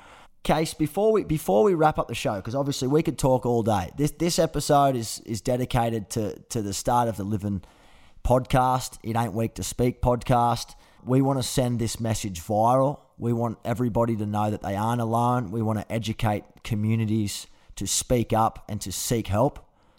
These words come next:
because the more people that we can educate, the more lives that we could potentially save. And we wanna reinforce that with our mantra, "It ain't weak to speak." Now,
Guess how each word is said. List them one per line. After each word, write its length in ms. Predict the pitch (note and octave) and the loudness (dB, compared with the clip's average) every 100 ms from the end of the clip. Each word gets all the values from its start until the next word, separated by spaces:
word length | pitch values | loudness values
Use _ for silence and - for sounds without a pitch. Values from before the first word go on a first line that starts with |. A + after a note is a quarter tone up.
| _ _ - | _ _ -10
because 280 | A2+ A#2 | -4 -2
the 80 | G2 | 0
more 220 | A2 A#2+ | 0 2
people 340 | B2 A#2+ G#2+ G2+ | 4 2 2 -4
that 160 | F#2 | -4
we 140 | G#2+ A#2+ | -2 0
can 160 | A2+ | 0
educate, 540 | G2+ G2 G2+ G#2+ G2+ - | -2 -4 -2 -2 -2 -2
the 60 | |
more 240 | G2+ G#2+ G#2 | -2 0 0
lives 420 | F#2+ G2 A#2 A2 | 0 0 0 -2
that 100 | - | -4
we 100 | A2 | -4
could 160 | G#2+ F2+ | -6 -8
potentially 440 | - A#2 G#2+ G2 | -4 -4 -4 -8
save. 420 | - G#2+ A2+ G3 - _ _ _ _ _ _ | -4 -4 -2 -6 -12 _ _ _ _ _ _
And 340 | - A2 A2 - | -4 -2 -2 0
we 80 | A#2+ | 2
wanna 240 | B2 A#2 | 4 2
reinforce 640 | G#2 A#2 A2 - G#2 G2+ | 2 2 0 -2 -2 0
that 240 | A2 G2 - _ | 0 -2 -6 _
with 180 | A#2 B2 | 0 2
our 160 | B2 G#2+ | 4 2
mantra, 460 | G#2 G#2+ E2 A2 G2 | -2 -4 -4 -4 -2
"It 140 | G#2 | -4
ain't 160 | G2+ F#2+ | -4 -2
weak 220 | G2+ - | -4 -6
to 60 | |
speak." 420 | F#2+ - G#2+ F#2+ G#2+ | -8 -4 -4 -4 -4
Now, 240 | A#2 A2 | -2 -2